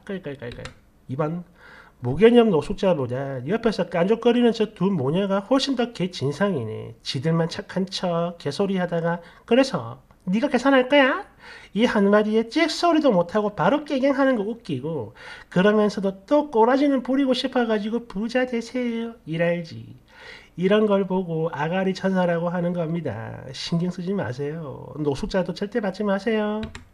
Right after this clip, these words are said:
그렇게 강짜 부리면 열 군데 중에 한두 군데는 받아주는 걸 본인도 경험으로 아는 겁니다. 그러니까 저렇게 들이미는 거예요. 이거 엄연한 영업방해니까 또 그러면 그냥 경찰 신고하시면 돼요.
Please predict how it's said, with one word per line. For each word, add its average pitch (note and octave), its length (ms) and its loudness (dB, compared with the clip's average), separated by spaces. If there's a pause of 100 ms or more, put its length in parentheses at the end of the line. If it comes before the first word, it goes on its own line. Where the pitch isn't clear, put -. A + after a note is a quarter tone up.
(680)
그렇게 A#3+ 380 2
강짜 A3+ 380 0
부리면 D3 760 -4
열 A#3+ 160 4
군데 A#3+ 240 0
중에 F3+ 560 -2
한두 G#3 340 -4
군데는 A#3+ 400 0
받아주는 A3+ 500 -2
걸 F3 220 -4
본인도 A3 380 2
경험으로 G#3+ 420 0
아는 D#3 320 -4
겁니다. B3 480 -4
그러니까 C4+ 420 -2
저렇게 G3 300 -4
들이미는 F#3 460 -2
거예요. A2+ 500 -6 (440)
이거 D#3 520 2
엄연한 A3+ 640 4
영업방해니까 F#3+ 1000 0
또 A3 140 4
그러면 A#3+ 300 2
그냥 G3 180 0
경찰 C#3 300 -8
신고하시면 G#3+ 540 0
돼요. A#2 420 -4